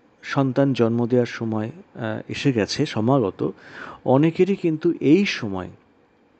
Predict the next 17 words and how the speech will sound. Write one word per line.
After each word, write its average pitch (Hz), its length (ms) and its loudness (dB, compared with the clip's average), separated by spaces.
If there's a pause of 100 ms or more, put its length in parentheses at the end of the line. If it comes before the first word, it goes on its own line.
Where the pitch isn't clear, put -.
(580)
সুসন্তানের, 131 920 2 (840)
যাদের 120 300 4
এ 123 140 2
মাসে 120 240 -2
ডেলিভারি 113 500 2
আছে, 123 300 -6 (400)
সুসন্তানের 123 1000 0 (920)
জননী 123 460 2
বা 127 220 2
জনক 113 340 -4 (220)
হওয়ার 110 200 0
সম্ভাবনাও 110 920 -2
থাকছে। - 440 -6 (1800)
এই 190 240 8
সময় 113 480 -6 (1080)
কন্যা 185 600 4
রাশি 131 460 0